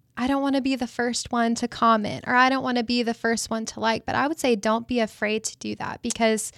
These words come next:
when you're the first one to, to comment or to tag the friend to say, "I'm inviting so-and-so to the Christmas Eve service," and you're tagging that friend, well, you've just opened the avalanche for everyone else to start. So don't be afraid to be that first person to comment or to like.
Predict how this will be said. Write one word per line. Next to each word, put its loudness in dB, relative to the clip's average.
when 2
you're 6
the 4
first 0
one 0
to, 0
to -4
comment 0
or 2
to -4
tag 2
the 0
friend 0
to -4
say, -2
"I'm -2
inviting 0
so-and-so -2
to -10
the -6
Christmas -6
Eve -2
service," -6
and -6
you're -6
tagging -2
that -4
friend, -4
well, 2
you've 0
just 0
opened 2
the -8
avalanche -2
for 0
everyone 2
else -2
to -6
start. -6
So -4
don't 0
be 0
afraid 0
to -4
be -2
that -6
first 0
person -2
to -4
comment -2
or -4
to -6
like. -6